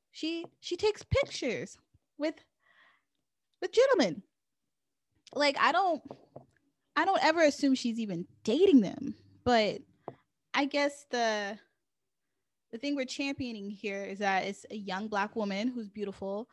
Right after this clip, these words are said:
and she has access to these, these, this caliber of men, which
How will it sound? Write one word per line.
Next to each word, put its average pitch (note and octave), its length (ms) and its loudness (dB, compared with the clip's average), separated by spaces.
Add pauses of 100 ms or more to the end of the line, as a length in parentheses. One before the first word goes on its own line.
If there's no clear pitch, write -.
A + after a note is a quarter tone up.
(320)
and G3+ 180 -8
she A#3 200 -10
has G#3 300 -2
access G#3+ 460 -6
to G3 460 -4 (640)
these, G#3+ 520 -6 (580)
these, G#3+ 580 -6 (340)
this A3+ 260 -6
caliber B3+ 540 8
of G3 140 6
men, B3 640 6 (440)
which A3+ 360 -4